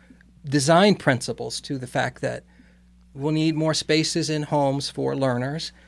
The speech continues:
and for offices, for remote workers. You know, what does that home look like, assuming that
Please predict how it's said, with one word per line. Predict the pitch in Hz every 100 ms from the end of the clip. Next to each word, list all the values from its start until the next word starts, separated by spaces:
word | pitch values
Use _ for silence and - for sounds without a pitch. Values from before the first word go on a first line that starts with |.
| -
and | 131 151
for | 160 160
offices, | 131 123 - 123 - 131 131
for | - 123
remote | 127 135 131 -
workers. | 127 120 - 123 131 - - - -
You | -
know, | 135
what | 139 170
does | 175 -
that | 151 151
home | - 156 170 143
look | 127 -
like, | 113 110 - - - - -
assuming | 131 - 170 160 143 131 117
that | 117 117